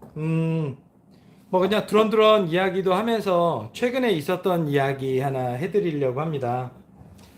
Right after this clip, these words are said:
그, 자, 이게 참, 어, 애매한 이야기라고도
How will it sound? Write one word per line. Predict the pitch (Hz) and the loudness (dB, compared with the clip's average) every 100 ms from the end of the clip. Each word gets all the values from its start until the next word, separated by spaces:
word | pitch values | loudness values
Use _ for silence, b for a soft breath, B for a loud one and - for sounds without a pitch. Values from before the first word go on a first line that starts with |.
| B B B B - - | B B B B -18 -6
그, | 202 202 196 - - - - - - - - - - - - | -4 -4 -6 -8 -10 -20 -20 -20 -20 -20 -20 -16 -14 -12 -16
자, | - 139 127 113 110 117 | -16 -12 -12 -14 -18 -12
이게 | 143 147 135 151 123 107 - - - - - | -4 -2 -2 -2 -6 -10 -18 -20 -20 -20 -20
참, | - 165 135 110 - - - - - - - - - - - - - | -6 -4 -4 -10 -18 -20 -20 -20 -20 -20 -20 -20 -20 -20 -20 -18 -8
어, | 143 143 143 143 143 143 143 - - - - - - - - - - - 131 | -4 -2 -2 -4 -4 -4 -6 -14 -20 -20 -20 -20 -20 -20 -20 -20 -20 -8 0
애매한 | 151 208 285 269 165 | 4 4 4 0 -2
이야기라고도 | 170 190 175 175 170 165 160 156 151 147 147 139 135 131 127 127 143 202 - | 0 0 0 0 0 -2 -4 -4 -4 -4 -2 0 0 -2 -2 -2 -2 -2 -8